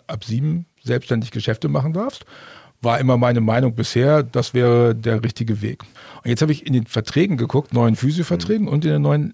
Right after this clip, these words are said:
Speaker 1: Logo-Verträgen. Und jetzt darfst du mal raten, was in welchem Vertrag vereinbart ist und ob es einheitlich ist oder nicht.
Speaker 2: Ich hab's gelesen, was bei den Physios war. Das war, meine ich mich zu erinnern, ich weiß nicht, ob's der alte oder der neue Vertrag war,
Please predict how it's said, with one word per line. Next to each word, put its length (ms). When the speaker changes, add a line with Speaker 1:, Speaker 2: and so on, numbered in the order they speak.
Speaker 1:
Logo-Verträgen. 920
Und 260
jetzt 160
darfst 180
du 60
mal 140
raten, 720
was 280
in 160
welchem 280
Vertrag 400
vereinbart 540
ist 220
und 120
ob 140
es 80
einheitlich 460
ist 100
oder 160
nicht. 300
Speaker 2:
Ich 140
hab's 220
gelesen, 580
was 180
bei 140
den 160
Physios 560
war. 220
Das 220
war, 180
meine 640
ich 220
mich 180
zu 140
erinnern, 240
ich 60
weiß 160
nicht, 40
ob's 120
der 100
alte 220
oder 120
der 80
neue 260
Vertrag 440
war, 140